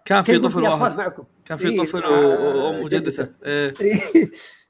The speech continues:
Speaker 2: فما أدري يعني.
Speaker 1: والله ما
Speaker 2: هم
Speaker 1: أدري.
Speaker 2: قاعد يقولون
Speaker 1: لا، لا،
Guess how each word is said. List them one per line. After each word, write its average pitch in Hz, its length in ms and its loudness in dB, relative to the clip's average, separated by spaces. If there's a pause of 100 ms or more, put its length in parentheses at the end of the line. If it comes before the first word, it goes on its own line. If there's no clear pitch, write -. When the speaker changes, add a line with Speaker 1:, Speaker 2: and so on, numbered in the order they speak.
(280)
Speaker 2:
فما 202 580 0
أدري 220 320 -4
يعني. 147 500 -8
Speaker 1:
والله 233 280 0
ما 196 100 0
Speaker 2:
هم 247 200 2
Speaker 1:
أدري. 214 140 -4
Speaker 2:
قاعد 202 220 -6
يقولون 202 260 -6 (320)
Speaker 1:
لا، 262 180 6
لا، - 300 4